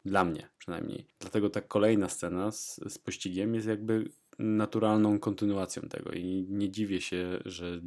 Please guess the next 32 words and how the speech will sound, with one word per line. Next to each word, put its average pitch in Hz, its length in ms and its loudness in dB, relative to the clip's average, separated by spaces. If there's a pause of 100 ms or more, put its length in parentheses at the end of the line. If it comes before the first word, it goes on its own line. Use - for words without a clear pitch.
James 87 240 -4
się - 120 -10
tutaj 87 320 -4
bawi 85 360 -2
dalej, 82 420 -2
bo 90 120 -8
to - 140 -6
jest 87 160 -6
dla 87 100 -6
mnie 85 240 -8 (460)
po 92 100 -10
prostu 92 540 -2
naturalna 90 600 -4
kolej, 85 520 -6 (140)
e, 90 220 -4
rzeczy. 87 380 -2
James 82 220 -6
przechodzi 85 400 -8
do 82 320 -4 (280)
k-, - 120 -12 (220)
kolejnych, - 640 -6
kolejnej 90 340 -2
części 92 340 -6 (400)
filmu 92 640 2
i 90 600 -4 (260)
jest 98 220 -4
tutaj 98 220 -2
ta 101 280 -4
scena, 101 320 -4
której 101 260 -2
się - 140 -6
spodziewam 104 1120 2